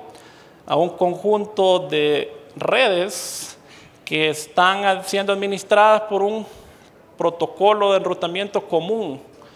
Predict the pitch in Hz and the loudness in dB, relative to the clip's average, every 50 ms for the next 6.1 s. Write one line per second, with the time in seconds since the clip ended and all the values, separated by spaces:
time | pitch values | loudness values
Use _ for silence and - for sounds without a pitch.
0 | - - - - - - 170 160 - 170 160 165 170 202 208 196 - 196 185 - | -20 -20 -20 -20 -12 -8 -8 -8 -4 -4 -4 -2 -2 -2 -2 -2 -2 -4 -4 -4
1 | 160 160 170 170 165 175 185 185 180 - - 190 180 175 175 175 175 - - - | -4 -4 -4 -4 -6 -4 -6 -6 -6 -6 -4 -4 -2 -2 -2 -4 -8 -10 -14 -14
2 | 143 - - 175 180 185 190 185 - 247 247 240 202 185 185 196 220 220 - - | -10 -6 -6 -4 -2 -2 -2 0 2 2 2 4 2 -2 -4 -4 -8 -8 -12 -20
3 | - - - - - - - - - - _ _ - - - - 165 165 147 147 | -20 -20 -20 -20 -20 -20 -20 -20 -20 -20 _ _ -16 -10 -4 -4 -4 -2 0 2
4 | 160 175 185 196 196 180 - 202 208 220 240 214 - - - - - - - - | 2 2 2 0 -4 -4 -2 -2 -2 -2 -4 -10 -14 -18 -20 -20 -20 -20 -20 -20
5 | - - - _ _ _ - - 139 139 143 - 170 - - 202 247 277 - - | -20 -20 -20 _ _ _ -8 -4 -4 -4 -2 -4 -6 -4 -2 -2 -2 -2 -2 -6
6 | - | -10